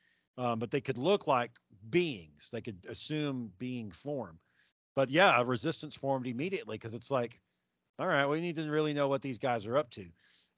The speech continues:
And then the resistance found out that the aliens were at war with another species. They made contact with that species. And then it's like, "Well, where do humans fit in this?" And, um, basically the energy humans were trying to see if they could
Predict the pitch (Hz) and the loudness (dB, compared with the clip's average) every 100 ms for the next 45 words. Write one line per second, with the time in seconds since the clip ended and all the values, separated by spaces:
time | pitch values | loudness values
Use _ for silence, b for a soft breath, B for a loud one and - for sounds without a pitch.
0 | 143 139 156 151 143 151 151 143 - 139 | -4 -2 0 2 0 0 -4 -4 -2 0
1 | 135 135 135 - 123 127 127 104 113 113 | 2 2 0 -4 -4 -2 -4 -4 -4 -2
2 | 139 131 113 110 101 - 165 165 156 147 | 0 0 -4 -8 -10 -6 -6 -4 -6 -6
3 | 135 - _ _ _ - 123 143 135 - | -8 -12 _ _ _ -4 0 0 -2 -2
4 | 139 131 127 117 107 165 - - 151 - | -2 -2 -4 -4 2 2 2 -4 -4 -4
5 | 147 143 123 - _ _ _ - 135 147 | -4 -4 -8 -12 _ _ _ -4 -2 0
6 | 143 - 143 113 135 135 139 160 147 139 | -2 0 0 2 4 4 4 2 0 -4
7 | 151 131 - 127 104 92 85 - _ _ | -4 -6 -6 -8 -8 -14 -14 -14 _ _
8 | _ _ 143 127 123 120 120 117 - 135 | _ _ -6 -2 -2 -2 -4 -8 -6 -2
9 | 120 110 113 117 151 - 147 147 127 143 | -2 -2 -4 -2 0 -2 -2 -4 -4 -4
10 | 160 135 127 139 127 113 135 135 131 113 | -4 -4 -4 -4 -4 -6 -2 0 0 -4
11 | 139 135 120 135 123 131 123 113 | -4 -4 -2 -4 -4 -4 -4 -6